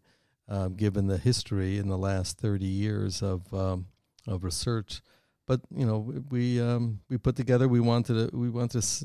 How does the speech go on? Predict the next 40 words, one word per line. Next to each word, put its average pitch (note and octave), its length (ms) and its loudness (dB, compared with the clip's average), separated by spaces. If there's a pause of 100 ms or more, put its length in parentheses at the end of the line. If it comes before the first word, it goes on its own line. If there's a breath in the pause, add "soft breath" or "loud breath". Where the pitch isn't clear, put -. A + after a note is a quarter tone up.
(120)
s-, B2 140 -4
basically B2+ 420 2
say, A#2 300 4
"Let's A#2+ 200 4
put B2 240 -2
some, A#2 280 2
our, A2+ 280 2
uh, A2 200 0
you B2 100 -2
know, A2 180 0 (460)
some B2 160 4
of A2 60 6
the A2 80 6
best G#2+ 260 4
minds A2+ 320 6
around A2+ 320 6
the G#2 100 4
country G#2+ 540 2
to, G2+ 240 2 (460 loud breath)
uh, G#2+ 200 2
identify A2+ 560 4
the G2+ 120 2
science B2+ 540 2
that's A2 240 0
needed A2+ 440 4
to G#2+ 100 2
really A2 300 2
understand G#2 760 0
firearm G#2 580 0
safety, G2+ 680 0 (420 soft breath)
uh, G2+ 220 2
and G2+ 120 2
to - 80 -14
promote G#2+ 380 -2
firearm F#2+ 480 0
safety." F#2 540 -4 (480)
Um, F#2+ 320 -4
something A2+ 380 -2
like G2 260 0
eight, A#2 240 -2